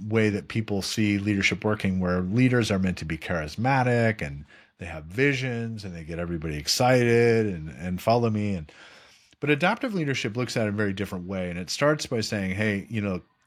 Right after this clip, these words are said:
there's a, leadership is more of a behavior than a role." It's like, yes, people are given the role of leader, but, but leadership itself is something that really anyone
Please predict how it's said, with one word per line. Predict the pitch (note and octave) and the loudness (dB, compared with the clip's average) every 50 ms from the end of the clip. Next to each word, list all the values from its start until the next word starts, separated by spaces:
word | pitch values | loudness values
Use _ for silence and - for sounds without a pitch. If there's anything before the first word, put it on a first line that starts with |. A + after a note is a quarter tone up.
| - | -6
there's | G#2+ A2+ A#2+ A2+ A2 A2 G#2+ F#2 | -2 2 2 4 4 2 2 2
a, | A2 G#2+ G2+ G2+ G2 G2 F#2+ F#2+ - - - - - - - - - - _ _ _ _ _ _ _ _ _ _ _ _ - | 2 2 4 4 4 2 0 -2 -4 -8 -14 -20 -20 -20 -20 -20 -20 -20 _ _ _ _ _ _ _ _ _ _ _ _ 0
leadership | C3 D3 F3 F#3+ F#3+ - E3 C#3+ C3 | 2 4 4 4 2 0 0 -2 -2
is | A#2+ A2 - B2 | -4 -6 -8 -8
more | B2 B2+ C3+ C3+ | -4 0 2 2
of | C3+ B2 | 2 2
a | B2 A2+ | 0 -2
behavior | G2+ G#2 A2+ A2+ G2+ F2+ A#2+ B2+ C#3 C#3 C3 C#3 C#3+ D3+ D#3+ F3 E3+ | -2 -2 -4 -6 -4 -2 -2 0 0 -2 -2 -2 0 0 0 0 -2
than | C#3 B2 A2 | 0 0 0
a | G#2 G2 | 2 2
role." | F#2+ F#2+ G2 G2 G2+ A2+ C3+ D#3+ F#3 G3+ G3 - - _ - | 2 2 2 2 4 4 4 2 2 0 -2 -6 -10 _ -8
It's | A2+ G#2+ - | -6 -4 -2
like, | A2 F#2+ F#2+ | -2 -2 0
yes, | G#2 G#2+ A2+ A2+ - | 2 2 2 2 2
people | - - A#2 G#2+ G2+ F#2+ F#2+ | -2 -4 -4 -4 -2 -2 -2
are | F#2+ G2 F#2+ | -2 -2 -4
given | F#2 G#2 A2 A2+ G#2 A2 G#2 | -2 -2 -2 -2 0 -2 -2
the | G2+ G2+ | -2 -2
role | G2 F#2+ G#2 G#2+ A2 A2+ A2+ A2 | 0 2 4 4 6 6 6 6
of | G#2+ F#2 G2 | 4 2 0
leader, | G#2 A2+ A#2+ B2 B2 B2+ C3 D3 F3 F#3+ F3+ - _ _ | -2 0 0 2 2 2 2 2 0 0 -2 -6 _ _
but, | - A2+ G2+ - - - | -2 -2 -2 -2 -6 -8
but | G#2+ G2+ G#2+ G#2 G2+ G2 F#2 - _ _ _ _ - | -4 0 2 2 2 0 -2 -6 _ _ _ _ -10
leadership | A#2 A#2+ C3+ C#3 B2 B2 A#2 - - - - - D3 C#3 C#3 - | -6 -4 -2 -2 -2 -2 -4 -2 -2 -2 0 2 2 2 2 0
itself | A2 A2 - - - C3 B2 A#2 G#2+ - - | -4 -6 -6 -6 -4 -2 -2 -2 -2 -2 -4
is | G#2 - | -4 -4
something | - A#2+ A2 A2 A2+ G#2 F#2+ | -2 -4 -4 -4 -4 -6 -4
that | F#2+ F#2 - F2+ | -6 -6 -6 -6
really | A#2 A#2+ C3+ D3 C#3+ C3+ A#2+ A2+ - - _ - | -4 -2 0 0 0 -2 -4 -6 -10 -16 _ -4
anyone | C#3 D3 D3+ D3 A#2+ G2+ F#2 F2+ F2 E2+ E2+ E2+ D#2+ D2+ | -2 -2 0 -2 -4 -4 -6 -6 -6 -6 -8 -10 -10 -12